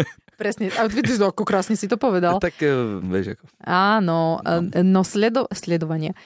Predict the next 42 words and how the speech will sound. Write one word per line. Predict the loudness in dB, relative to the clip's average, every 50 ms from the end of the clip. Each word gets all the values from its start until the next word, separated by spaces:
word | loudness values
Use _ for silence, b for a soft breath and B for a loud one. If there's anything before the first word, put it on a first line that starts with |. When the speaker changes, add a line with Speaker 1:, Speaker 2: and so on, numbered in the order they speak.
| B B B B
Speaker 1:
E, | -6 -4 -4 -2 -2
sledovania | -2 0 0 0 2 2 2 2 2 2
na, | 2 2 0 0 0 -2 -2 -2 -4 -6 -8 _ _ _
Speaker 2:
Sledovanie? | _ -6 -2 0 2 2 4 2 2 2 0 -2 -4 -6 -6
Speaker 1:
na | -4 -2 0 0
YouTube | 0 0 0 -2 -2 0 2
Speaker 2:
Ej, | 2 2 2
Speaker 1:
nemali | 2 2 2 2 2 2 2
taký | 2 2 2 2 2 2 2
Speaker 2:
nevyšlo. | 2 2 2 2
Speaker 1:
úspech, | 2 2 0 0 0 2 2
ako | 2 0 0 0 0
sme | 2 0 0
čakali, | 2 0 0 2 2 0 2 0 -2 -2
i | -2 -2 0 0 0 0 0
sme | 0 0 0 0
sa | 2 2 2 2
rozhodli, | 2 2 2 2 2 2 2 2 2
že | 2 2 2
sa | 2 0 0
vrátime | 0 0 0 0 0 0 0 2
naspäť | 2 0 -2 -2 -2 -4 -4 -4 -6
takto | -8 -10 -6 -6 -6 -6
sa | -4 -6 -6
nahrávať | -4 -4 -4 -2 -2 -4 -4 -4 -6
len | -6 -6 -6 -8 -10 -12
na | _ -6 -4
Speaker 2:
My | -2
Speaker 1:
mikrofón. | -2 -2 -4 -8 -10 -10 -10 -10 -10 -10 -12 _
Speaker 2:
my | -6 -4
dvaja. | -2 0 0 0 -2 -4 -8 -14 _ _ _
Speaker 1:
A, | 0 2 2 4 4 2 0
takže | 0 -2 -2 -2 0 2 0 0 -2 -4 _ _
takto. | _ -4 -4 -4 -2 -4 -2 0
Speaker 2:
Spoločne | 2 2 2 0 0 -2 -4
s | -2
našim | -2 -2 -2 -2 0 0
investorom. | 0 0 -2 -4 -4 -4 -4 -4 -4 -6 -8 -12 -12
Speaker 1:
Tak | -12 -10 -8 -2
budeme | 0 2 2 4 4 4 2
naspäť | 2 2 0 0 -2 -2 -2 0 0 0 0
iba, | 0 0 2 2 4